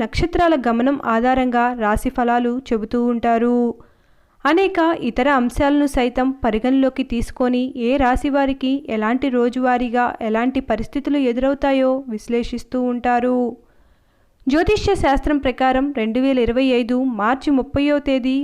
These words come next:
ఉగాది పండుగ నుంచి రాశి ఫలాలు ఏ ఏ రాశికి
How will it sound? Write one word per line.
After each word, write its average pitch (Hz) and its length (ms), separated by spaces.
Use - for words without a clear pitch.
ఉగాది 349 360
పండుగ 302 300
నుంచి 277 360
రాశి 254 320
ఫలాలు 294 440
ఏ - 20
ఏ 285 100
రాశికి 269 440